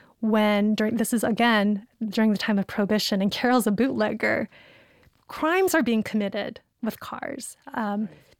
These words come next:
Speaker 1: the Chief Justice of the Supreme Court at the time, Chief Justice Taft, called cars, um, this w-, great evil machine.
Speaker 2: Yeah, I actually have that quote here. The quote was amazing.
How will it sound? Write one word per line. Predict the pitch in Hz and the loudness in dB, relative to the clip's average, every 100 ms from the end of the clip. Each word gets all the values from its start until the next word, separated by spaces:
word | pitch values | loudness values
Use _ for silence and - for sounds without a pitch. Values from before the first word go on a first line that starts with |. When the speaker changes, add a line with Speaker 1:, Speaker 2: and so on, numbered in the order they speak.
| - | -6
Speaker 1:
the | 233 | -4
Chief | - 294 | -2 -4
Justice | - 240 - 226 | -2 -4 -2 -4
of | 226 | -4
the | 214 | -4
Supreme | - - 202 | -6 -4 -4
Court | 180 208 | -2 -4
at | 190 | -4
the | - | -6
time, | - - 196 | -8 -6 -6
Chief | 202 - - | -6 -8 -8
Justice | 214 - 208 - | -8 -8 -10 -10
Taft, | - 202 214 - - - - - - | -10 -8 -10 -12 -20 -20 -20 -20 -16
called | - 214 208 | -4 -2 -2
cars, | - - 202 196 208 - - - - _ | -4 -6 -4 -2 -2 -4 -12 -20 -20 _
um, | 240 208 208 220 233 | -4 -4 -4 -4 -2
this | 220 - | -4 -4
w-, | 233 220 - - 233 | -10 -10 -12 -14 -6
great | 254 262 - | -2 0 -2
evil | - 254 247 | 0 0 2
machine. | 220 208 - 214 208 220 220 208 _ _ _ _ _ _ | 2 0 -2 -4 -4 -6 -8 -10 _ _ _ _ _ _
Speaker 2:
Yeah, | 92 85 | -8 -6
I | 76 | -4
actually | 76 - | -6 -4
have | 76 76 | -4 -4
that | - - | -6 -8
quote | - 67 - | -4 -4 -4
here. | 80 76 - _ _ | -6 -6 -10 _ _
The | 107 | -14
quote | - - | -4 -4
was | 82 | -4
amazing. | 73 76 73 - - | -6 -6 -6 -6 -10